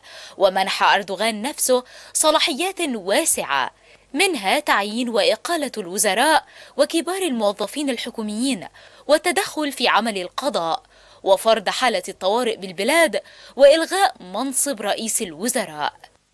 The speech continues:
أما التعديلات المزمع إدخالها خلال الفترة المقبلة على الدستور التركي الذي أقر عام ألف وتسعمائة واثنين وثمانين، فهي تشمل تعديل شرط خمسين بالمائة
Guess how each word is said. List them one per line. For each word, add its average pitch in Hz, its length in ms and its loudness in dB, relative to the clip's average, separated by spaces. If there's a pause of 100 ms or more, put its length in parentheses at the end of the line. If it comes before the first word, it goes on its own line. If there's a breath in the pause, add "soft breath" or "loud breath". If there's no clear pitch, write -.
(120)
أما 381 260 2
التعديلات 240 640 0
المزمع 226 580 -2
إدخالها 233 640 -2
خلال 202 360 2
الفترة 226 540 0
المقبلة 214 580 0
على 277 220 2
الدستور 220 420 -2
التركي 226 600 -2
الذي 202 340 -2
أقر 254 360 0
عام 190 280 0 (140)
ألف 254 280 0
وتسعمائة 185 920 -4
واثنين 202 460 -4
وثمانين، 240 640 -2 (560 loud breath)
فهي 349 360 2
تشمل 254 440 0
تعديل 220 520 -2
شرط 220 320 -4
خمسين 214 480 -6
بالمائة 220 520 0